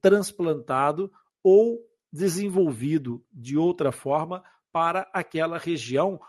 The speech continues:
onde o dente vai, é, circular, onde o canino vai precisar passar. Então, nós vamos construir, na verdade, uma ponte óssea para que esse canino possa passar por ali,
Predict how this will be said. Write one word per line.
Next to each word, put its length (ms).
onde 300
o 60
dente 380
vai, 500
é, 480
circular, 760
onde 160
o 60
canino 400
vai 160
precisar 500
passar. 600
Então, 160
nós 140
vamos 180
construir, 400
na 120
verdade, 460
uma 160
ponte 560
óssea 420
para 100
que 140
esse 160
canino 320
possa 420
passar 460
por 160
ali, 320